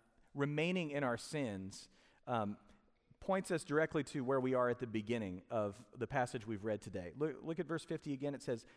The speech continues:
"I tell you this, brothers, flesh and blood cannot inherit the kingdom of, can, cannot inherit the kingdom of God, nor does the perishable inherit the imperishable."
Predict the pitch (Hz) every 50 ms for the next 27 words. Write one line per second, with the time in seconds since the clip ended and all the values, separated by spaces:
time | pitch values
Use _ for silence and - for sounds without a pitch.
0 | - - - 151 - 208 190 175 160 147 147 - - 120 110 117 120 - - -
1 | 165 175 190 - - 143 123 104 110 110 101 92 87 82 113 - - _ _ _
2 | _ _ _ _ _ _ _ - - 151 139 151 147 139 - 127 123 117 107 139
3 | 143 131 123 - - 117 - - 147 131 127 123 120 113 107 104 101 92 90 -
4 | - - _ _ _ _ _ _ _ _ _ _ _ _ _ _ _ _ _ _
5 | _ _ _ _ _ _ _ _ _ _ _ _ _ - 147 123 - - - -
6 | 151 131 120 131 135 131 - 117 113 113 127 131 120 113 - 113 - - 123 113
7 | 107 101 95 87 - 101 92 87 85 - - - - - _ _ _ _ _ _
8 | _ _ _ _ - _ _ - - - 120 120 123 120 104 101 113 - - 131
9 | 120 117 110 - 101 104 101 101 98 156 180 101 104 - 101 95 95 98 - -
10 | 87 73 87 - - - - 85